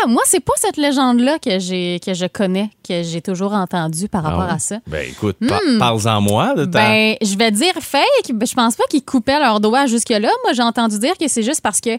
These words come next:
Speaker 1: il, supposément, il y a une veine qui passe dans ce doigt-là qui se rend directement juste au, jusqu'au cœur. Puis là, on dit, on met la bague là parce que, tu sais, ça prouve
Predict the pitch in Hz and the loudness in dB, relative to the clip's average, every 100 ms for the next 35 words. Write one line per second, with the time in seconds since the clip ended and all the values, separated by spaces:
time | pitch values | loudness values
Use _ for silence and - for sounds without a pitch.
0 | - - - - 208 196 - 220 208 214 | -6 -20 -14 -6 -2 -2 -2 0 2 2
1 | 214 247 208 196 175 170 202 214 208 - | 4 4 4 2 2 0 0 2 0 -2
2 | - 196 208 185 175 180 170 208 - - | -2 -2 0 -2 -2 -2 0 -2 -2 -4
3 | 190 196 180 185 - 185 185 190 185 - | -2 -2 0 -2 -2 0 0 0 -2 -2
4 | 175 156 - 165 202 - 175 - 175 175 | -4 -4 -8 -4 -4 -2 -2 -2 -2 -2
5 | 170 - 180 175 165 185 175 180 170 165 | -6 -8 -4 -4 0 0 0 0 0 -2
6 | 160 175 165 175 165 - 160 170 165 - | -2 -2 -2 -4 -8 -8 -12 -14 -16 -16
7 | - 165 175 | -14 -12 -14